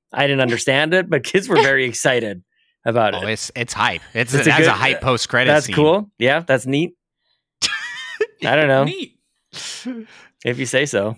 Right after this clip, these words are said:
Speaker 1: Like, that's cool. I can't wait for
Speaker 3: Such,
Speaker 1: it. I, I,
Speaker 3: such
Speaker 1: I'll, I'll
Speaker 3: dad
Speaker 1: be,
Speaker 3: energy right here.
Speaker 1: I'll be
Speaker 3: Oh,
Speaker 1: pushing
Speaker 3: that might
Speaker 1: ki-,
Speaker 3: be the
Speaker 1: I
Speaker 3: kids. The kids are into this, I think.
Speaker 1: <laughs>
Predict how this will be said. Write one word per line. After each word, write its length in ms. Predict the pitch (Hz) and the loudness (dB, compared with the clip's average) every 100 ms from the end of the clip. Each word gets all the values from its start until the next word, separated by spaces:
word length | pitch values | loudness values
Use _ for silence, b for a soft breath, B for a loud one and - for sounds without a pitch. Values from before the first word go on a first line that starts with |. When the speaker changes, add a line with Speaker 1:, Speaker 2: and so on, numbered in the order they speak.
| _ | _
Speaker 1:
Like, 100 | 123 | 0
that's 180 | 135 165 | 2 2
cool. 180 | - 196 | 4 2
I 80 | 170 | 4
can't 180 | 165 151 | 2 2
wait 160 | 190 | 2
for 180 | 202 143 | 2 2
Speaker 3:
Such, 180 | 139 160 | 4 2
Speaker 1:
it. 60 | 123 | 0
I, 80 | 156 | -2
I, 100 | - | -4
Speaker 3:
such 480 | 359 - - 349 - | -10 -8 -6 -4 -4
Speaker 1:
I'll, 80 | - | 0
I'll 40 | 147 | 2
Speaker 3:
dad 340 | 156 156 104 | 4 4 2
Speaker 1:
be, 60 | 95 | 2
Speaker 3:
energy 480 | 98 101 95 98 92 | -2 -4 -4 -4 -4
right 300 | 92 95 95 | -4 -6 -4
here. 80 | 95 | 0
Speaker 1:
I'll 100 | 147 | 0
be 80 | |
Speaker 3:
Oh, 40 | 196 | 0
Speaker 1:
pushing 320 | - 160 135 | -2 -2 0
Speaker 3:
that 40 | |
might 180 | 139 139 | 0 0
Speaker 1:
ki-, 80 | 165 | 2
Speaker 3:
be 60 | 190 | 2
the 0 | |
Speaker 1:
I 120 | 262 | 2
Speaker 3:
kids. 340 | 214 151 - | 2 2 2
The 100 | 180 | -2
kids 320 | 185 294 202 | 0 0 0
are 100 | 180 | 2
into 240 | 143 117 104 | 2 2 -2
this, 280 | 98 127 - | -2 -4 -4
I 140 | 101 | -6
think. 300 | 131 175 208 | -6 -8 -12
Speaker 1:
<laughs> 40 | - | -20